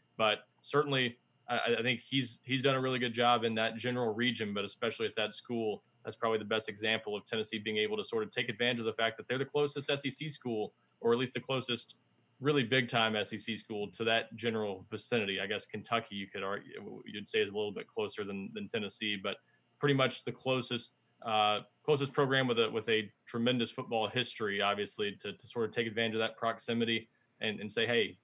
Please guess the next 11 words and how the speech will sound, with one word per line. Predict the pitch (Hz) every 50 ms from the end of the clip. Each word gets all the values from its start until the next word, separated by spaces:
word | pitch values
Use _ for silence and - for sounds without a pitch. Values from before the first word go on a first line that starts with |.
| _
come | - 139 139
play | 139 147 139 135
S | 123 -
E | 127 117
C | 117 120 117
football | 113 - 120 117 113 107 107 101
not | 104 104 107 107 -
too | - - 123 117
far | 104 - - 110 107 104
from | - 104 98
home." | 95 107 107 104 98 95 95